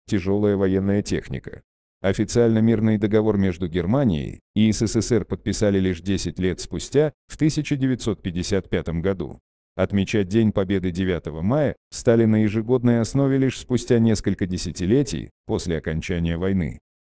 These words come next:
Сейчас девятого мая всегда является выходным днём. Однако этот день являлся рабочим с тысяча девятьсот сорок восьмого по тысяча девятьсот шестьдесят пятый год. Однажды именно девятого мая,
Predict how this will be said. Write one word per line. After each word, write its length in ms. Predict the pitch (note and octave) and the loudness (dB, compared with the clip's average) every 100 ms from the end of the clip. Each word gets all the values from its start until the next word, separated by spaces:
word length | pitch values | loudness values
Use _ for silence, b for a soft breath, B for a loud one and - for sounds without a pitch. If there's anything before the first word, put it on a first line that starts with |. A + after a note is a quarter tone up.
| _ | _
Сейчас 400 | - G#2+ - A2 | -4 -2 2 0
девятого 460 | F2+ G#2 F#2+ F2 E2 | 2 0 2 -2 -2
мая 340 | F#2 C#3 C3+ - - | 0 0 0 -4 -10
всегда 340 | - G2+ F#2 | -6 -2 2
является 540 | A2 G#2 A2 A2 - G#2 | 2 2 2 2 0 -2
выходным 520 | G2 G2 F2+ F#2 F#2+ | 0 0 2 2 2
днём. 360 | F2+ C#2 A1 - _ _ _ _ | 0 -4 -10 -16 _ _ _ _
Однако 400 | F#2 F#2+ A2 G#2+ | -2 2 2 2
этот 260 | G2+ G2+ F2+ | 2 2 0
день 220 | A2 G#2+ | 2 4
являлся 500 | G#2 G#2 A2+ G2 G2+ | 4 2 2 2 0
рабочим 640 | F2+ F#2 C#3+ C3+ D2+ G#1+ - | -2 -2 -4 -4 -8 -8 -12
с 140 | - - | -10 -2
тысяча 400 | D3+ D3+ C#3+ C#3 | 0 0 -4 -2
девятьсот 480 | B2+ B2+ - A2+ | -2 -2 -2 -2
сорок 320 | - G#2 F2+ F#2 | 0 -2 -2 -4
восьмого 500 | E2+ B2 D#3+ C#3 E2+ | -4 0 0 0 -2
по 140 | - F#2 | -4 -2
тысяча 420 | D3 D3 D3+ D3 | -2 -2 -4 -4
девятьсот 420 | C3+ C3 - G#2+ | -2 -2 -2 -4
шестьдесят 540 | - F2+ E2 E2+ F#2 - | -2 -6 -4 -4 -4 -2
пятый 300 | F#2 F2 D#2+ | -4 -4 -6
год. 260 | F2 - - _ _ - | -6 -10 -16 _ _ -4
Однажды 520 | F#2 F#2 G#2 F2+ G#2 | -2 2 0 2 2
именно 280 | G#2 G2 G2 | 4 4 4
девятого 560 | F2+ G2 C3+ A#2 F2 F2 | 2 2 2 2 -2 0
мая, 320 | B2+ D3 | 0 0